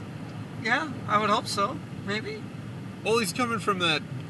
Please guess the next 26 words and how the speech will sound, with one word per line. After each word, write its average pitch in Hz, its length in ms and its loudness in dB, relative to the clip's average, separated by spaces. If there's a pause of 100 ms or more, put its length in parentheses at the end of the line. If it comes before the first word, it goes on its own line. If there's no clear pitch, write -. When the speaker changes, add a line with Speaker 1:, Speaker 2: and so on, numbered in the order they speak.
Speaker 2:
deathmatch 160 560 2
show 147 420 4
Speaker 1:
Coming 131 140 4
Speaker 2:
in 120 80 0
Speaker 1:
from 110 140 -2
Speaker 2:
Grand 98 80 -4
Speaker 1:
Time 214 320 8
Bomb 208 360 8
Speaker 2:
Forks, 220 180 4
Speaker 1:
Pro. 233 100 6
Speaker 2:
yeah. 131 300 4 (800)
Uh, 120 760 6 (160)
Ken 123 180 0
Anderson 127 560 0
also 120 260 -2
Speaker 1:
Ken 117 100 -2
Speaker 2:
on 117 80 -2
the 117 80 -2
Speaker 1:
Anderson, 120 160 0
Speaker 2:
show. 120 160 2
Speaker 1:
Mitch 127 240 -2
Paradise. 196 840 2
Speaker 2:
Uh, 117 40 -2
yeah. - 1040 -8
Speaker 1:
You 277 60 6
know, 220 220 4